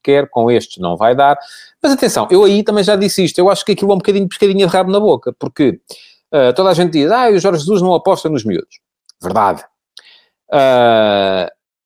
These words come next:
e eu sempre disse, enfim, ele não aposta nos miúdos porque consegue que as administrações lhes deem um jogador, lhes deem os jogadores consagrados e mais fortes para as posições em que os miúdos podiam jogar. E nenhum treinador é suficientemente idiota ao ponto de, "Olha, eu tenho aqui o Maradona,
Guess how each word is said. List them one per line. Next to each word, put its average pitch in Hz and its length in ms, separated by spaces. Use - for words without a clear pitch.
e 151 100
eu 156 120
sempre 180 300
disse, 175 420
enfim, 151 200
ele 98 140
não 120 120
aposta 120 340
nos 147 160
miúdos 180 320
porque 208 240
consegue 190 420
que - 80
as 117 100
administrações 131 600
lhes 175 180
deem 160 160
um 139 40
jogador, 160 360
lhes 165 140
deem 147 160
os 117 80
jogadores 165 420
consagrados 214 680
e 151 80
mais 143 220
fortes 220 360
para 151 120
as 131 100
posições 143 420
em 147 120
que 160 80
os 131 80
miúdos 151 240
podiam 165 260
jogar. 190 400
E 175 60
nenhum 196 260
treinador 135 380
é 147 60
suficientemente 135 560
idiota 113 600
ao 147 160
ponto 160 260
de, 147 220
"Olha, 143 140
eu 147 60
tenho 190 180
aqui 143 160
o 127 40
Maradona, 165 600